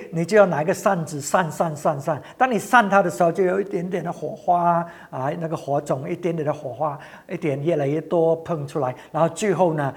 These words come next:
你再继续下去的时候呢，那么这个火呢，火炭呢，就点燃起来了，然后呢，你就可以去烤你的肉串。那么这个就是好像这个恩赐，我们领受了这个恩赐，现在我们要，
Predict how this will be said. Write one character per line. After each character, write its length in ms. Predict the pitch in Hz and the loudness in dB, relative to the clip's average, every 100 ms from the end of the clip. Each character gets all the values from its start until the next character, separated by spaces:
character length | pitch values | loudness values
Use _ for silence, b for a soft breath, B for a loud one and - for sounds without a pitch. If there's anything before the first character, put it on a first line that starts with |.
| B | B
你 100 | 147 | -8
再 220 | 139 196 | 4 4
继 260 | - - 240 | 4 0 0
续 180 | - 160 | -2 0
下 240 | - 175 | 4 4
去 220 | - 190 | 4 -2
的 80 | 135 | -4
时 160 | - 127 | -4 -6
候 180 | 131 | -6
呢， 140 | 120 120 B B | -6 -12 B B
那 100 | 202 | 2
么 100 | 185 | 2
这 140 | 180 | 2
个 180 | 165 165 | 2 2
火 400 | 143 - 151 120 | 2 2 0 0
呢， 220 | 123 127 123 | -4 -6 -8
火 220 | - 135 117 | -6 -6 -2
炭 260 | - 156 | -2 -2
呢， 140 | 127 123 b _ | -4 -10 b _
就 180 | - 143 - - - | -4 -2 -4 -10 -4
点 160 | 143 | -4
燃 240 | 120 156 185 | -2 -2 0
起 240 | - 147 | -2 -2
来 160 | 107 135 | -4 -4
了， 120 | 139 B B B | -6 B B B
然 100 | 147 | -4
后 160 | 139 170 | 0 0
呢， 140 | 160 | 0
你 120 | 147 120 | -2 -4
就 140 | 151 | -4
可 160 | 147 143 | -2 -2
以 100 | 120 | -2
去 380 | - 147 123 B B - | -4 -6 -6 B B -10
烤 260 | 139 127 135 | -6 -6 -6
你 140 | 123 | -8
的 200 | 113 127 B B | -8 -8 B B
肉 240 | 196 202 | 4 6
串。 320 | 156 - 220 131 - _ _ _ _ _ _ _ _ _ _ _ b b b | 4 -2 -4 -6 -16 _ _ _ _ _ _ _ _ _ _ _ b b b
那 140 | 349 | 4
么 100 | 294 | 4
这 160 | 294 339 | 4 2
个 100 | 302 | 2
就 160 | 302 | 4
是 140 | 294 277 | 4 4
好 160 | 165 | 4
像 220 | 156 226 | 6 4
这 100 | 196 | 4
个 80 | 202 208 | 0 0
恩 180 | 262 277 | 0 -2
赐， 200 | 269 262 | 2 4
我 120 | 202 | 6
们 300 | 180 208 277 | 4 2 2
领 180 | 277 160 | 0 0
受 200 | - 262 | 2 2
了 120 | 202 | 2
这 120 | 196 | -2
个 80 | 233 - | -4 -4
恩 200 | 294 302 | -8 -8
赐， 320 | - - 196 - - b b b | -8 -6 -6 -8 -20 b b b
现 180 | - 302 | 0 4
在 80 | |
我 60 | 262 | 6
们 280 | 220 220 240 | 8 6 6
要， 200 | 262 233 | 4 4